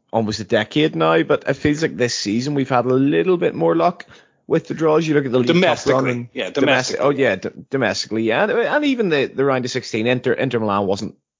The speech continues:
Speaker 1: by any stretch the worst team we could have got, albeit it was still the Italian champions. So, you know, <sighs> ultimately, Ma-, yeah, <laughs> it is a free draw, but you,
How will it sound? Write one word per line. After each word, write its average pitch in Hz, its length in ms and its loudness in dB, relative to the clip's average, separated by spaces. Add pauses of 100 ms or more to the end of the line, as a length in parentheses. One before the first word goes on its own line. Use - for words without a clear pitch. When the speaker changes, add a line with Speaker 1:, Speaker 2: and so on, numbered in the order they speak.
Speaker 1:
by 104 160 2
any 101 180 0
stretch 101 320 -2
the 104 80 -2
worst 92 280 -2
team 98 140 -2
we 92 80 -2
could 95 120 0
have 85 60 -4
got, 92 220 4
albeit 98 300 4
it 78 80 -2
was 87 200 0
still 90 140 -2
the 85 120 2
Italian 90 320 0
champions. 104 500 -2
So, 117 280 4 (560)
you 151 100 4
know, 139 280 4 (880)
<sighs> - 60 -6 (560)
ultimately, 127 480 0
Ma-, 120 140 0 (360)
yeah, 95 260 -6 (360)
<laughs> - 280 -18
it 135 1600 -2
is 147 100 0
a 151 60 4
free 117 300 2
draw, 107 380 4
but 131 200 -4
you, 135 100 2